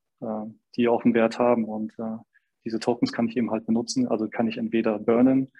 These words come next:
und daraus dann, sag ich mal, andere N F Ts generieren oder ich kann die auch verkaufen. Ich hab auch schon welche über Uniswap dann geswitcht in Ether.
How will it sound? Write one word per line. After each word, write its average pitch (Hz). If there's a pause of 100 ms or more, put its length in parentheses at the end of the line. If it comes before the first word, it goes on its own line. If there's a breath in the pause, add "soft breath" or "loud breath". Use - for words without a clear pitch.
(300 loud breath)
und 110
daraus 107
dann, 110
sag 110
ich -
mal, 113
andere 123
N 131
F 127
Ts 123
generieren 123
oder 110
ich 113
kann 120
die 110
auch 107
verkaufen. 123 (320 soft breath)
Ich -
hab -
auch 117
schon 113
welche 113
über 113
Uniswap 120
dann 113
geswitcht -
in 110
Ether. 120